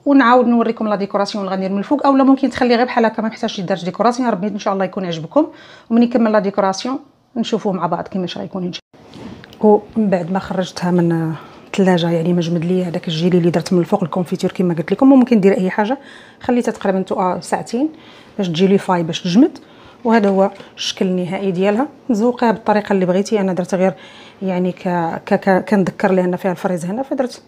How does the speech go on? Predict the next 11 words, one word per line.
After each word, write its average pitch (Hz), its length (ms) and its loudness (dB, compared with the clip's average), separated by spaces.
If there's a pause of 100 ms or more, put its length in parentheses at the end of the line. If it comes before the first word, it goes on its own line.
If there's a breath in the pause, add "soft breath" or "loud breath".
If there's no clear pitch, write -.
الدوره 214 280 -2
هنا 190 220 -4
ديال 170 280 -8
الفريز. 330 400 -8 (500 loud breath)
وهذا 240 160 6
هو 185 40 2
الشكل 180 380 -6
ديالها، 175 360 -4 (320 loud breath)
نتمنى 208 280 0
من 180 60 0
الله 175 200 -2